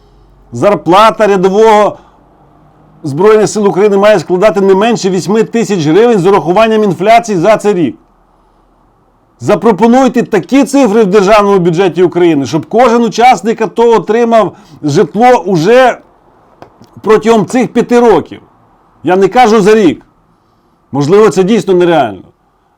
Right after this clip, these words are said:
Але при бюджеті в дев'яносто мільярдів гривень достатньо є коштів для того, щоб зробити цей крок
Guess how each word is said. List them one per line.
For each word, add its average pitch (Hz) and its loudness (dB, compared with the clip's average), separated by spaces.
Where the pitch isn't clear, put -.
Але 165 2
при 175 0
бюджеті 180 0
в 151 0
дев'яносто 170 0
мільярдів 165 0
гривень 170 -2
достатньо 151 -2
є 143 0
коштів 180 -2
для 139 -4
того, 196 -2
щоб 156 -4
зробити 151 -2
цей 175 0
крок 170 -2